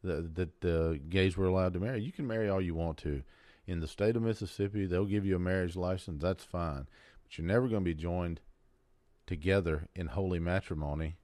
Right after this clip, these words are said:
by God. It's just not gonna happen. And if you don't think I'm telling the truth, read Ro-, Romans one and you'll know. But my point being is this. It doesn't matter. If you wanna marry, marry.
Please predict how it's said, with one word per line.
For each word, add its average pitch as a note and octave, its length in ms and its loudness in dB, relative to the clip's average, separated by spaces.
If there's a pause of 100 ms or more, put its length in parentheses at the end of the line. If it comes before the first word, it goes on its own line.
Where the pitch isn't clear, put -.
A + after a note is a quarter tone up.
(160)
by D2+ 200 -4
God. D2+ 500 -4 (340)
It's - 80 -16
just A2+ 140 -2
not G2 140 2
gonna C#2+ 140 -4
happen. E2 420 -2 (1400)
And E2 100 -4
if D2+ 40 -4
you D#2 60 -4
don't G#2 180 0
think F#2 240 -4
I'm F#2 380 -2
telling F2+ 240 0
the C#2 40 -6
truth, A#2+ 360 0
read F#2+ 200 2
Ro-, F#2+ 240 -2
Romans F2 360 -4
one G#2+ 260 2
and E2 80 -2
you'll E2 140 -2
know. F#2 340 2 (420)
But G#2 100 -6
my G#2+ 100 0
point C#3+ 360 0
being G2 260 2
is D#2 160 -2
this. E2+ 420 0 (960)
It F#2 40 -6
doesn't G#2 260 4
matter. E2+ 420 0 (640)
If - 60 -20
you F2 60 -4
wanna F#2+ 140 0
marry, F2+ 240 2
marry. G#2+ 400 0